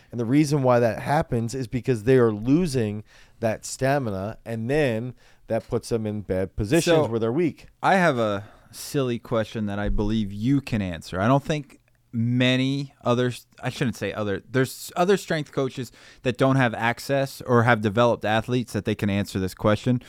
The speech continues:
Speaker 2: or train the range of athletes that you do to answer this question. So we're talking about speed endurance, and you're talking about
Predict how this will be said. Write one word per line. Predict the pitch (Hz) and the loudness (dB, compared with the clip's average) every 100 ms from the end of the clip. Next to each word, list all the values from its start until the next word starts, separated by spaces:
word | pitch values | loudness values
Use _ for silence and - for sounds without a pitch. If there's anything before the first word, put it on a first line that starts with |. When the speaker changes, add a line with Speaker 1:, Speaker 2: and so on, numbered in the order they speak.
| - - | -20 2
Speaker 2:
or | 147 147 139 | 10 12 12
train | - - - 139 135 127 117 107 95 - _ _ - | 6 -12 -4 0 4 4 4 2 -2 -14 _ _ 2
the | 120 | 4
range | 117 127 127 | 6 6 6
of | 117 | 4
athletes | 104 95 - 101 92 | 4 2 0 -2 0
that | 101 | -2
you | 92 98 | 0 0
do | 92 95 92 _ | 2 0 0 _
to | - | -2
answer | 98 90 - | 0 0 -2
this | 87 78 | -6 -6
question. | - 76 69 - - - _ _ - - _ _ _ | -8 -8 -8 -16 -18 -20 _ _ -20 -20 _ _ _
So | - 151 139 135 - _ _ _ _ | 0 6 6 6 0 _ _ _ _
we're | 139 | -2
talking | 147 185 196 196 | 4 4 4 4
about | 170 151 | 6 4
speed | - 151 143 | 2 -4 -2
endurance, | 135 120 113 110 | 0 0 0 0
and | 117 117 | -2 0
you're | 131 135 | 0 0
talking | - 143 143 131 | 2 2 2 0
about | 117 113 113 - | 4 4 4 0